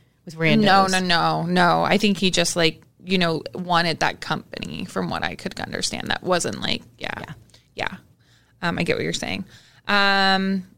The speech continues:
Speaker 2: so Liz started to explain to Dave that this was not actually all she wanted,
Speaker 1: Mm-hmm.
Speaker 2: that she wanted something. And I, I feel like we've kind of all been there with a guy in our life sometimes where you're like,
Speaker 1: Think you're down for companionship, but then you, like, maybe want more.
Speaker 2: Yeah, but, like,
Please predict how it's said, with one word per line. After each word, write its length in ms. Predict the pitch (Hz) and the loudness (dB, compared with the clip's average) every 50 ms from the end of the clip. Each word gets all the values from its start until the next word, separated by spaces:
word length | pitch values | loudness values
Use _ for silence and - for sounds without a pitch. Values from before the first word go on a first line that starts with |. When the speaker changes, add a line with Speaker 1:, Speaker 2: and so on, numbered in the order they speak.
| _ _ - | _ _ -6
Speaker 2:
so 200 | - - 233 220 | 2 6 6 6
Liz 480 | 214 208 220 233 254 285 339 370 370 | 8 8 8 10 10 8 8 4 2
started 840 | - - - - - - - - - - - 220 214 208 214 214 208 - | 0 0 -2 -2 -4 -6 -6 -4 -2 2 4 6 6 6 6 4 4 2
to 420 | - 214 202 196 190 185 185 165 - | 2 2 2 2 2 2 2 0 0
explain 400 | - 175 - - 185 180 170 170 | 0 -2 -2 0 0 0 0 0
to 100 | 175 180 | -4 -2
Dave 280 | 165 160 143 143 156 | 0 0 0 0 0
that 160 | - 147 - - | -2 -4 -6 -4
this 200 | 165 160 - - | -4 -4 -4 -4
was 140 | 170 156 | -4 -4
not 260 | 160 156 147 139 127 117 | -4 -4 -2 -2 -2 -2
actually 340 | 117 113 - - - - | -2 -2 -2 -4 -4 -4
all 160 | - 95 92 - | -2 -2 -2 -2
she 160 | - - - | -2 -4 -6
wanted, 460 | - - - - - - - - - - - - - | -6 -8 -8 -6 -6 -6 -6 -6 -8 -12 -16 -4 0
Speaker 1:
Mm-hmm. 260 | 247 247 240 233 226 | 4 4 6 6 4
Speaker 2:
that 200 | 214 185 180 - | 4 2 2 2
she 140 | - - 196 | 2 0 0
wanted 320 | 185 185 180 175 180 180 - | 0 0 0 0 -2 -2 -2
something. 340 | - 202 202 - 214 214 - | -2 -2 2 2 2 4 4
And 120 | - 277 | 4 4
I, 140 | 320 320 - - | 4 4 2 0
I 140 | - 403 | -2 -4
feel 220 | 403 - - 381 320 | -4 -2 0 2 2
like 180 | 254 233 - | 2 2 2
we've 140 | 214 220 214 - | 2 2 2 2
kind 200 | - 160 156 143 | 0 0 0 2
of 80 | 147 | 2
all 120 | 160 147 156 | 2 0 0
been 160 | 160 160 160 | 0 -2 -2
there 140 | 156 151 151 | -2 -2 -2
with 120 | 156 - | -2 -2
a 40 | 160 | 0
guy 180 | - 147 147 | 0 0 2
in 100 | 151 156 | 2 0
our 120 | 156 156 151 | -2 0 0
life 200 | 156 160 160 - | 2 2 0 0
sometimes 500 | - - 170 170 - - 165 160 160 160 | -2 -4 -4 -4 -2 -2 -2 -2 -2 -2
where 80 | 165 160 | -2 -2
you're 140 | 160 160 160 | 0 0 0
like, 300 | 160 160 165 160 - - - _ _ _ _ _ _ _ _ _ _ _ _ - | 0 -2 -2 -4 -8 -14 -20 _ _ _ _ _ _ _ _ _ _ _ _ 0
Speaker 1:
Think 160 | 262 247 - | 2 4 4
you're 80 | 254 | 6
down 220 | 233 247 240 233 233 | 6 6 6 6 4
for 120 | - 254 233 | 4 2 2
companionship, 720 | - 214 - 240 226 226 220 220 214 202 - 226 214 208 | 0 2 2 4 6 6 6 6 4 4 4 2 2 2
but 100 | - 196 | 0 -2
then 140 | - 202 190 | 0 0 2
you, 140 | 196 190 190 | 4 4 4
like, 180 | 185 180 180 190 | 4 4 4 2
maybe 340 | 185 180 180 175 175 190 | 2 2 4 4 6 6
want 220 | 185 190 185 185 196 | 6 6 4 4 4
more. 340 | 190 190 190 190 190 190 170 | 4 4 4 4 4 2 2
Speaker 2:
Yeah, 600 | 233 226 233 233 220 214 202 190 190 180 175 175 175 | 2 2 4 6 6 6 6 4 4 4 4 4 6
but, 180 | 196 202 - | 4 4 6
like, 180 | 202 214 202 | 6 4 4